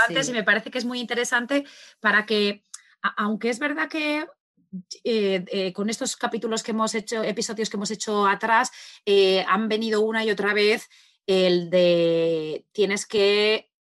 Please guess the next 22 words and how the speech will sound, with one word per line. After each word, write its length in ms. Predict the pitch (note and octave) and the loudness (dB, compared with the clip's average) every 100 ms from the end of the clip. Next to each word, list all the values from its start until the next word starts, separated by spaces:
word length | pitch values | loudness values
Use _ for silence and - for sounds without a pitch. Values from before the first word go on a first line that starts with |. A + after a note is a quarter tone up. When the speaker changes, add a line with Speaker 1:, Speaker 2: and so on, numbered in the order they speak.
| - G3+ | -14 -8
Speaker 1:
cuando 320 | - G3+ F#3 | -4 -2 -2
tienes 300 | G3 G3+ G3 A3+ | 0 0 0 0
hijos, 440 | F#3+ A3+ A#3 - | 0 -2 -2 -2
tienes 320 | G#3+ G3+ G3+ | -4 -2 -4
que, 400 | - G#3 G#3 G#3+ - | -4 -4 -2 -4 -6
eh, 540 | F3 D#3 D3+ C#3+ C#3 - _ _ | -6 -4 -4 -4 -6 -10 _ _
hacer, 720 | D#3 E3+ - F3+ F3+ F3+ F#3 - | -12 -12 -4 -2 0 0 -2 -4
eh, 360 | F3+ D#3+ D#3 D3 D3 C#3+ _ _ _ G#3 | -6 -4 -6 -6 -6 -8 _ _ _ -6
un 120 | F#3+ | -2
cambio 360 | G3 G3 G3 F#3 | 0 2 2 2
de... 420 | F#3 F#3+ F#3+ G3 _ _ _ _ _ G3 | 2 2 0 -4 _ _ _ _ _ -4
Eh, 960 | F#3 E3+ E3 E3 E3 E3 E3 E3 E3 E3 | 0 0 0 0 0 0 0 0 0 -2
modo 280 | F3 F3 | -2 0
de 100 | F3 | 0
viajar 540 | F3 F3 - B3 C4 A3+ | 2 0 2 2 4 2
y 320 | F3+ D#3+ - | 0 -4 -8
tiene 200 | - E3+ | -8 -8
que 80 | E3+ | -6
ser 120 | F3 - | -8 -4
todo 180 | E3+ | -4
más 240 | E3 D#3+ F3 | -4 -6 -4
lento 720 | F#3+ B3 A#3 G3+ G3 G3+ | -2 -2 -4 0 0 0